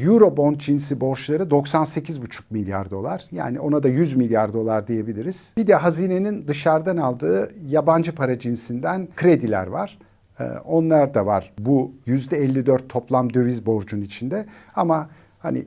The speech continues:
yapı nasıl oluşuyor? Ee, şöyle oluşuyor. Doksan sekiz buçuk milyarlık Eurobond var.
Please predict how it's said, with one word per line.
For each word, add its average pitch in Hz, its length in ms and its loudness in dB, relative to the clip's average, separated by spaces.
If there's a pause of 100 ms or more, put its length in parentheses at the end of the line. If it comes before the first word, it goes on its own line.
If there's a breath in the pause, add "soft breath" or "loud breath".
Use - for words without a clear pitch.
yapı 160 520 2
nasıl 185 300 2
oluşuyor? 131 560 -2 (420 soft breath)
Ee, 127 200 -2
şöyle 175 320 2
oluşuyor. 127 540 0 (260 loud breath)
Doksan 160 320 2
sekiz 170 340 -8
buçuk - 260 -16
milyarlık 135 480 -4 (220)
Eurobond 120 600 2
var. 190 280 -4